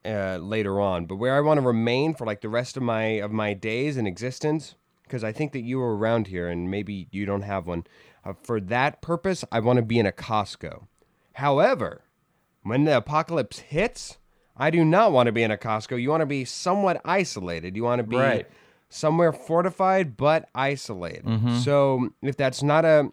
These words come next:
Speaker 1: if that's not a house, if that doesn't sound like your place, maybe even, like, an apartment building, I don't think that that necessarily works because you don't wanna be levels above. You, at maximum, you wanna be, like, in a two-story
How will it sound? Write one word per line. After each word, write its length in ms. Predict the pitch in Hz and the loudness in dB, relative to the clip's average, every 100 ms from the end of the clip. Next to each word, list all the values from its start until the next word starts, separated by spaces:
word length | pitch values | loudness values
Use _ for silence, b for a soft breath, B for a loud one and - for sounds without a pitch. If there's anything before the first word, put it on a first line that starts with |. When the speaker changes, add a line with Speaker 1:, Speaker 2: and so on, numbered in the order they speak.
| - | -8
Speaker 1:
if 100 | 123 | -6
that's 240 | 127 123 | -4 -2
not 180 | 147 156 | 2 2
a 80 | 156 | 2
house, 380 | 160 139 143 131 | 0 0 -2 -4
if 120 | 104 | -4
that 180 | 117 120 | -2 -2
doesn't 280 | 127 127 120 | -2 -4 -4
sound 320 | 135 131 127 | 0 2 2
like 180 | 117 107 | 0 -2
your 100 | 120 | -8
place, 520 | - 123 123 123 - b b b | -4 0 0 -2 -10 b b b
maybe 260 | 107 120 139 | -2 0 2
even, 140 | 131 | 2
like, 140 | 127 117 | 0 0
an 60 | |
apartment 500 | 104 - 131 123 101 | -4 -2 -2 -2 -2
building, 280 | 101 101 101 | -2 -2 0
I 60 | 110 | 0
don't 200 | 110 95 | -2 -4
think 160 | 107 | -8
that 160 | 104 90 | -8 -4
that 160 | 110 | -2
necessarily 680 | 107 104 98 - 110 104 95 | -2 -6 -8 -8 -4 -4 -6
works 600 | 90 95 123 98 - - b b b b - | -8 -6 -4 -4 -8 -20 b b b b -12
because 340 | 104 117 98 | -6 -6 -6
you 60 | 107 | -4
don't 240 | 123 131 | -2 -2
wanna 200 | 127 120 | 0 -2
be 320 | 101 110 107 | -2 -4 -4
levels 480 | 82 101 113 107 104 | -4 -2 0 0 -4
above. 440 | 98 90 95 80 78 | -4 -4 -2 -4 -6
You, 300 | 90 90 - | -10 -10 -10
at 200 | - 107 | -8 -6
maximum, 600 | 110 113 135 135 139 120 | 0 4 4 2 0 0
you 80 | 110 | 2
wanna 160 | 117 113 | 0 0
be, 140 | 110 | -4
like, 220 | 107 95 - | -4 -6 -6
in 100 | 101 | -6
a 100 | 95 | -6
two-story 760 | - 143 131 - 113 104 98 | -6 -4 -4 -4 -4 -2 -4